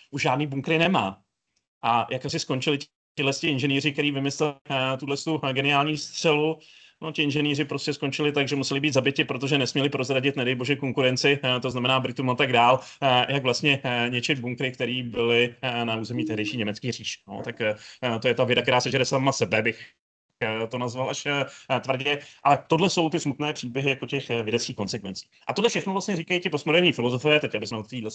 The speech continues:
konkrétní historky šli zpátky, eh, je něco, co opravdu nějakým způsobem otřáslo tou myšlenkou, kterou to osvícenství vetklo prostě jako, tady je ten pokrok.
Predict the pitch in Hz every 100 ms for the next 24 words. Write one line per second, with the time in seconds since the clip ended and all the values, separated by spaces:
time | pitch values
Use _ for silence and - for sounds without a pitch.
0 | 127 113 110 123 120 127 - 127 160 -
1 | 107 110 180 190 190 - - - 131 110
2 | - - 185 220 156 - 175 151 180 185
3 | _ _ - - - 180 190 180 175 180
4 | 202 190 190 180 - - 202 170 - 165
5 | 165 - 220 220 202 208 208 202 170 143
6 | - 185 196 190 190 190 190 190 - 175
7 | 175 175 143 - 170 151 170 160 185 160
8 | 147 143 - 185 175 165 - - 165 156
9 | 175 151 151 - - _ - 175 214 180
10 | - _ _ 143 147 143 147 139 139 -
11 | 147